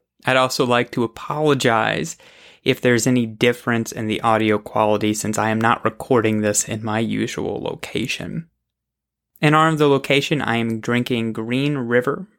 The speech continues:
Bourbon. It is made in Owensboro, Kentucky, a little ways up the river from Green River Lake, but I thought it would be quite fitting since I am here looking at Green River Lake to be drinking Green River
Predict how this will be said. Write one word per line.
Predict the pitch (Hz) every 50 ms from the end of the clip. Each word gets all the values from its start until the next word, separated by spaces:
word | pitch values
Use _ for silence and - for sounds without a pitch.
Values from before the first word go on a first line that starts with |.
| _ -
Bourbon. | 117 117 120 120 151 175 202 214 - _ _ _ _ _ _ _ _ _
It | - 120 120
is | 123 120 123
made | 120 120 123 117 120
in | 113 - - _ _ -
Owensboro, | 131 135 143 147 147 139 135 - 127 127 120 117
Kentucky, | - - 123 113 - - 113 - - - - 107 - -
a | 180 139 123
little | 117 120 120 120 117
ways | 117 113 113 110 110 110 - - - _ -
up | 117 120 - - -
the | - 113 110
river | 113 113 113 110 117 120 147 175 - _ _ _ _
from | - - 117 113 117
Green | 110 113 113 110 110
River | 110 107 - 107 104
Lake, | 107 113 123 156 170 - - - _ _ _ _ _ _ _ _ -
but | - 127
I | 127
thought | 127 - 151 143 139
it | 123 - 135
would | 131 123 123
be | 120 110
quite | - - - 165 156 - -
fitting | - - 135 135 131 139 127 123 127
since | 127 - 123 117 110 -
I | 113 110
am | 110 110 107
here | - - 156 151 151 151 147 147 - - - - - _
looking | - 151 160 165 170 151 143 135
at | - 120 123 123 123 - -
Green | - 123 120 117
River | 117 113 107 113 110 107
Lake | 107 107 104 107 107 -
to | - -
be | 117 110
drinking | - 117 113 107 - 113 110 107
Green | 107 - 107 101 98 95 90
River | 80 - - - - - - -